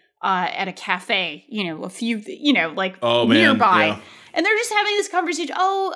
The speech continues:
Speaker 1: they approve my marriage, blah, blah, blah." I thought this was going to go somewhere else than where it went. I thought the approved marriage thing was going to be, like, maybe somebody was, like, you know,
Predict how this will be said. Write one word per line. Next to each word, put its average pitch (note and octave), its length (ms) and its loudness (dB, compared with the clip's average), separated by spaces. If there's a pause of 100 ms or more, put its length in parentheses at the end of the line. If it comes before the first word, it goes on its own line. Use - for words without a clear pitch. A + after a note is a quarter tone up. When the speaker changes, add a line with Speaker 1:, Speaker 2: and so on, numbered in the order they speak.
(100)
Speaker 1:
they D4+ 120 0
approve E4+ 380 0
my E4 140 2
marriage, C4+ 680 0
blah, D4+ 200 0
blah, C4+ 100 -2
blah." B3 160 2
I C#4+ 100 2
thought A#4+ 200 -2
this G#4 160 0
was C#4+ 140 0
going B3 220 -2
to G#3+ 80 4
go G#3 280 0
somewhere F#3+ 540 0
else - 500 -8
than G#3 180 0
where F#3+ 120 2
it F3 100 -4
went. F3+ 200 2
I C4 120 4
thought C#4 220 0
the B3+ 80 0
approved C#4+ 360 -2
marriage A#3+ 340 2
thing A3 160 -2
was G3+ 100 -4
going G#3 240 -2
to F#3+ 60 2
be, F#3+ 200 0
like, E3+ 320 -2 (340)
maybe A#3+ 480 4
somebody A3 340 2
was, G3 160 0
like, F3+ 340 -2
you A3+ 140 -2
know, F3+ 300 0